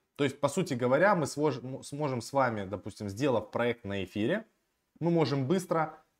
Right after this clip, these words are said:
на Эфире поменять в U S D T, перекинуть, допустим, там, в другой Smart Chain, э, другой чейн, используя бридж, и там откупить этот токен. То есть границы стираются, и это, и это следующий шаг для криптовалют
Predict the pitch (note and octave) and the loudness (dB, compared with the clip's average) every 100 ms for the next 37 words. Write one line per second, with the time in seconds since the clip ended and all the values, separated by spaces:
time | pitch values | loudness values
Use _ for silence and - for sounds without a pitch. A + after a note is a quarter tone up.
0 | _ A#2+ C3+ C3+ C3+ A2+ A#2+ B2+ B2 G2+ | _ 0 0 2 0 2 0 0 -2 -4
1 | - B2+ A#2+ C#3+ D3+ G#3+ F#3 B2+ B2 B2 | -4 -2 -2 -2 0 0 2 2 0 2
2 | C#3+ A#2 F#2 G2+ - A2 - F2 F2 F2+ | 0 0 0 -2 -2 -8 -6 -10 -6 -6
3 | F#2+ C3+ C3 G#2 - G#2 G2+ - A#2 G2 | -4 -2 0 0 -2 -6 -6 -4 -2 0
4 | F#2 F2+ F2+ F2+ E2+ F2 F#2 G2 B2 B2 | -4 -6 -6 -6 -6 -4 -4 -4 -2 0
5 | A2+ - A#2 G2 - - G2+ G2+ C#3 D#3 | -2 0 -2 -2 -8 -4 -4 -2 -4 -2
6 | A3+ F#3+ - - E3+ D3 B2+ - - D3+ | -4 -4 -6 0 0 0 -2 -4 -2 -4
7 | - A#2+ - F#2 E2+ - - - - D#3 | -4 -8 -4 -6 -6 -16 -20 -20 -2 0
8 | - A2+ C#3 E3 G#3 - D3 - - C#3 | 0 6 6 8 4 0 -4 -2 2 8
9 | A#2+ F#2+ F2+ - A#2 C3+ E3 F3+ D#3 - | 8 8 4 -6 -4 2 4 4 2 0
10 | D3 D3+ D#3 C#3+ D#3 D#3 B2+ A#2+ A#2+ A2+ | -2 0 0 -2 4 4 4 0 0 2
11 | F3 F#3 C3+ G#2+ C3 D3 A#2+ A#2+ - A2 | 6 6 4 2 2 2 0 -2 0 2
12 | A#2+ E3+ F3+ | 4 2 0